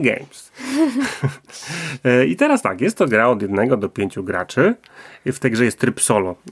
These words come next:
osobny. Nie te, nie, go akurat nie testowaliśmy. E, jest, gra trwa około sześćdziesiąt minut.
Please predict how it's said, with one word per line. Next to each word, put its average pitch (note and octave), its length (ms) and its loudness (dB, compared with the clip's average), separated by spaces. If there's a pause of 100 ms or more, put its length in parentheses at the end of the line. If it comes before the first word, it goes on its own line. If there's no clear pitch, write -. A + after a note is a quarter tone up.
(120)
osobny. G#2+ 520 0 (720)
Nie A3+ 100 2
te, D#3+ 160 2
nie, E3 180 0
go F#3+ 220 4
akurat D#3 280 0
nie D#3+ 100 0
testowaliśmy. G2+ 800 -2 (1040)
E, G#2 280 0
jest, B2+ 560 0 (140)
gra C3 320 2 (180)
trwa - 240 0
około C#3+ 460 2
sześćdziesiąt A#2 680 -4
minut. B3 460 2